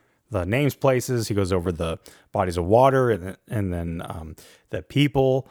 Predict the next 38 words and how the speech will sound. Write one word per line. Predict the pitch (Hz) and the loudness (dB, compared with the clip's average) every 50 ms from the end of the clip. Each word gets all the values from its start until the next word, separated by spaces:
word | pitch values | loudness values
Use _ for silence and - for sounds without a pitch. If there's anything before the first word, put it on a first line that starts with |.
| _ _ _ _ _ _ - | _ _ _ _ _ _ -2
who | 123 123 | 2 2
are | 123 120 | 2 2
listed | 120 131 123 - - 123 107 | 2 0 0 0 0 0 0
and | 107 98 90 | 0 0 0
how | 113 120 117 107 104 - - _ _ | 0 0 0 0 -4 -6 -8 _ _
these | - - 127 113 131 147 170 170 139 143 | -16 -10 -4 0 2 4 4 4 4 2
are | 127 113 | 2 0
things | - - 151 147 135 127 120 110 101 | -2 -2 -2 0 0 0 0 0 0
that | 110 98 82 | -2 -2 -2
you | 87 107 117 123 | -4 -4 -2 0
would | 117 113 - | 0 -2 0
only | - 131 139 147 139 | 0 2 2 2 2
know | 127 120 113 110 107 | 2 2 2 0 0
if | 104 107 - - | -2 -4 -4 -4
you | 107 104 | -4 -4
were | 101 98 101 98 95 98 95 98 - | -4 -2 -2 -2 -2 -2 -4 -4 -6
a | 113 98 92 92 92 - _ _ _ _ _ _ _ _ _ - | -6 -4 -4 -4 -6 -8 _ _ _ _ _ _ _ _ _ -8
valuable | 113 107 92 92 95 92 90 95 90 90 | -4 -2 0 0 0 0 0 0 0 2
witness | 92 101 101 95 98 95 95 90 - | 2 2 2 2 0 0 -2 -2 -4
who | - 101 90 | -6 -6 -6
knew | 87 87 92 95 101 104 104 98 | -4 -2 0 2 2 4 2 2
what | 92 87 87 - | 0 -2 -2 -2
they | 92 | -4
were | 85 85 | -4 -4
talking | - - 92 87 85 - 82 82 | -4 -2 -2 -2 -4 -6 -8 -14
about. | 78 76 76 76 73 101 _ _ _ _ _ _ _ _ _ _ _ _ _ _ _ _ - - - - | -12 -12 -12 -12 -14 -16 _ _ _ _ _ _ _ _ _ _ _ _ _ _ _ _ -20 -18 -10 -2
Um, | - 143 139 139 135 131 117 - - - - _ _ _ _ _ _ | 2 4 4 4 4 2 0 -6 -10 -20 -20 _ _ _ _ _ _
so | - - 165 160 160 | 2 4 4 4 4
in | 156 143 | 2 0
terms | - - 175 180 151 | 0 2 2 2 2
of | 156 131 | 0 0
Jesus | 104 - 151 156 147 139 - | 2 2 2 4 4 2 2
himself, | - 120 104 - 143 131 117 104 | 2 0 2 4 4 4 4 4
let's | 117 - | 0 -4
quote | - - - 127 113 95 | -2 0 2 2 4 4
Bart | 101 110 98 - | 2 2 2 2
Ehrman | 113 107 104 101 | 0 0 0 0
again. | 95 90 95 95 92 92 | 0 2 0 0 0 -2